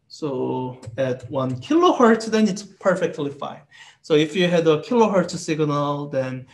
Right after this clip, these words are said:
you wouldn't worry about any kind of distortion introduced by, um,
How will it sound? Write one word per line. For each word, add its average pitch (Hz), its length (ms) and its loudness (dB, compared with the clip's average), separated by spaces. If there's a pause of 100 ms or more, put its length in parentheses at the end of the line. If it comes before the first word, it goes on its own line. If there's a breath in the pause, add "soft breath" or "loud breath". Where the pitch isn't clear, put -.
(240 soft breath)
you 147 160 0
wouldn't 143 380 0
worry 135 260 4
about 127 540 0 (100)
any 151 220 0
kind 143 260 -4
of 135 80 -4
distortion 135 600 -8
introduced 127 680 -10
by, 123 380 -4 (440 loud breath)
um, 120 360 -10